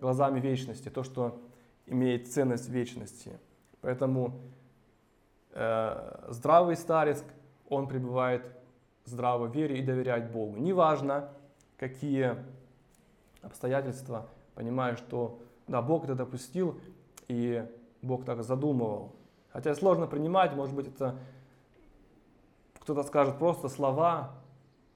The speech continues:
а в жизни всё по-другому. Конечно, этому нужно учиться, этому нужно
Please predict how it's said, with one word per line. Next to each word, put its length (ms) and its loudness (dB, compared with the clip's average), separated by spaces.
а 160 -2
в 60 -4
жизни 220 0
всё 120 -6
по-другому. 500 0
Конечно, 440 -4
этому 240 -2
нужно 200 2
учиться, 360 -2
этому 300 0
нужно 500 -4